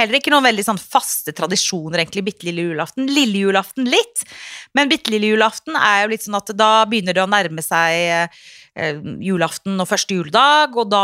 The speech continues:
skal liksom de siste tingene på plass, og de siste ærene skal kanskje handles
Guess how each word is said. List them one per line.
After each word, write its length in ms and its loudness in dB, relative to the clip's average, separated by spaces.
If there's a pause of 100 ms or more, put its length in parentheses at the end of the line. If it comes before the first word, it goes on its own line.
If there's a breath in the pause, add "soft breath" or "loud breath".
(140)
skal 240 -2
liksom 240 -8
de 80 -8
siste 300 -10
tingene 260 -6
på 160 -18
plass, 320 2 (240)
og 480 -2 (380 loud breath)
de 80 -8
siste 340 -4
ærene 560 -2
skal 240 -8
kanskje 300 -8
handles 380 -8